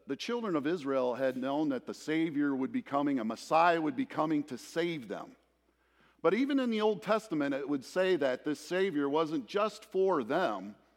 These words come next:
It was for all people and all nations. But they thought it was just for them. But once again, God is making it clear here on this day of Pentecost that this gospel, this good news, what Jesus did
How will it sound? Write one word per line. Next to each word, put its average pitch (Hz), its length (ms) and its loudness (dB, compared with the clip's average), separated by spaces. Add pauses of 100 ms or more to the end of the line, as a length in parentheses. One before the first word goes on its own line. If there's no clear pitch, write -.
(840)
It 143 100 -4
was 139 100 -6
for 151 200 -4
all 165 260 4
people 160 480 -4
and 139 100 2
all 139 200 2
nations. - 680 -4 (320)
But 170 120 -2
they 226 140 4
thought 220 240 8
it 175 60 4
was 147 140 0
just 170 240 0
for 135 100 -4
them. 131 300 4 (2000)
But 123 140 0
once 180 220 0
again, 151 320 2
God 147 240 4
is 120 120 -6
making 143 340 -2
it 117 120 -6
clear 170 380 -2
here 117 200 -2
on 117 140 -2
this 117 140 -4
day 139 240 0
of 127 120 -2
Pentecost 131 580 -4
that 110 260 -2 (500)
this 156 160 0
gospel, 185 520 4
this 165 180 0
good 170 180 4
news, 156 560 4
what 147 200 0
Jesus 175 420 -4
did 180 400 0